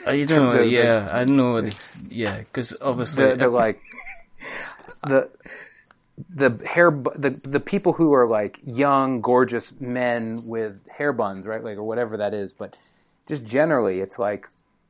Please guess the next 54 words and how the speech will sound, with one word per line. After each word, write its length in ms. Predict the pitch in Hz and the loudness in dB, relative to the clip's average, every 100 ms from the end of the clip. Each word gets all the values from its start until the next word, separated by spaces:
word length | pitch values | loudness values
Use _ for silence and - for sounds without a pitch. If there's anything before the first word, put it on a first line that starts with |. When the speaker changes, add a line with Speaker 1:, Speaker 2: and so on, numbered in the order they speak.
| _ _ _ | _ _ _
Speaker 2:
it's 120 | 123 - | -12 -8
just, 180 | 147 - - | -8 -10 -8
like, 280 | 120 104 - _ _ _ _ - | -8 -8 -16 _ _ _ _ -8
I, 100 | 120 | -6
when 160 | 131 127 | -4 -4
my, 140 | 120 | -2
my, 220 | 127 110 - _ - | -4 -6 -10 _ -10
you 120 | 123 | -8
know, 60 | 104 | -8
when 80 | |
people 180 | - 123 | -8 -6
are 20 | 104 | -2
like, 80 | |
"Oh, 120 | - 139 | 2 0
you're 100 | 117 | -2
putting 200 | 135 123 | -6 -6
your 60 | |
hair 80 | 123 | -6
in 60 | 117 | -6
a 60 | |
hair 160 | 107 127 | -4 -4
bun," 160 | 143 151 | -4 -6
it's 100 | 156 | -10
like, 140 | 156 | -12
"Man, 240 | 175 190 - | -10 -10 -12
I'm 60 | |
just 160 | 156 - | -16 -10
getting 180 | 185 180 | -8 -8
off 140 | 160 | -10
the 80 | 170 | -6
back 160 | 156 156 | -6 -4
of 60 | |
my 80 | 151 | -6
neck." 260 | 151 131 120 | -4 -4 -4
Speaker 1:
I 80 | |
know. 240 | 123 127 101 | -6 -6 -8
Speaker 2:
If 120 | - - | -14 -4
you 100 | 185 | -4
have 100 | 175 | -2
a 20 | |
better 220 | 165 156 | -2 -4
solution, 420 | - 151 175 - | -4 -4 -4 -4
give 80 | 160 | -8
me 100 | 180 | -6
some 140 | 165 147 | -8 -4
chopsticks. 560 | 165 185 - - - | 0 -2 -2 -14 -12
I 60 | 117 | -10
don't, 240 | 185 - | -10 -12
I 60 | - | -10
don't 140 | 196 | -8
care. 340 | 202 107 80 - | -6 -8 -8 -12
<laughs> 20 | |
Speaker 1:
Exactly. 520 | 127 117 117 170 156 | -8 -6 -4 -2 -4
Speaker 2:
Like, 140 | 131 | -2